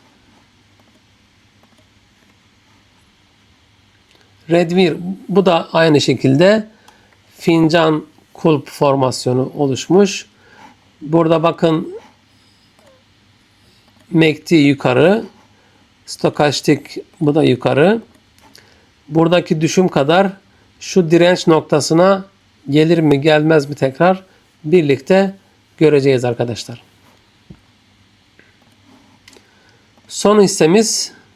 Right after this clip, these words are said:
geçen hafta Amerikan Bankası'nın notunu açıklamasıyla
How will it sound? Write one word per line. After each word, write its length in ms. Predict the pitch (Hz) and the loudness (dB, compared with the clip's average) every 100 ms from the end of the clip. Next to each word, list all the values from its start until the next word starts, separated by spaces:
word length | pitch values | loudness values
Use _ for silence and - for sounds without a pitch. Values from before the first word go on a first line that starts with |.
| _ _ _ _ _ _ _ _ _ _ _ _ _ _ _ _ _ _ _ _ _ _ _ _ _ - | _ _ _ _ _ _ _ _ _ _ _ _ _ _ _ _ _ _ _ _ _ _ _ _ _ -4
geçen 280 | 160 202 | 0 2
hafta 560 | 196 170 - 185 196 - _ _ | 2 0 0 0 0 -6 _ _
Amerikan 680 | 170 160 165 160 175 170 - - 285 262 - - - | -2 0 0 0 0 0 -2 -10 -16 -16 -18 -20 -2
Bankası'nın 800 | 147 147 156 135 156 156 151 - - _ _ _ _ _ _ - | -2 0 -2 -2 0 2 2 0 -10 _ _ _ _ _ _ -2
notunu 540 | 147 135 151 151 151 - 415 571 480 _ _ | -2 0 2 4 2 -2 -14 -18 -20 _ _
açıklamasıyla 1000 | - - - 147 147 - 160 143 131 135 | -10 -10 -2 -2 0 0 2 2 0 -4